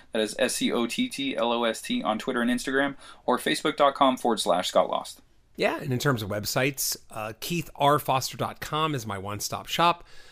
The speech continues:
Speaker 2: Uh, whenever I do a blog post, I update it. The last couple months have been wonky, but, uh, I do plan on getting back into writing some articles,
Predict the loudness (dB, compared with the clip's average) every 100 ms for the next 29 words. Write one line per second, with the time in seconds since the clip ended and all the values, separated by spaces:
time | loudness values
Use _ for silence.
0 | -12 -6 -6 -2 0 4 4 4 4 4
1 | 2 2 4 4 4 0 -2 -2 -2 -4
2 | -4 -6 -6 0 2 2 0 -2 0 0
3 | 2 0 0 0 0 0 0 2 2 2
4 | 0 0 -4 -4 -2 -2 0 0 0 0
5 | -2 -2 -4 -2 -4 -4 -4 -2 -2 -2
6 | -4 -4 -4 -4 -4 -6 -4 0 0 0
7 | -2 -2 -4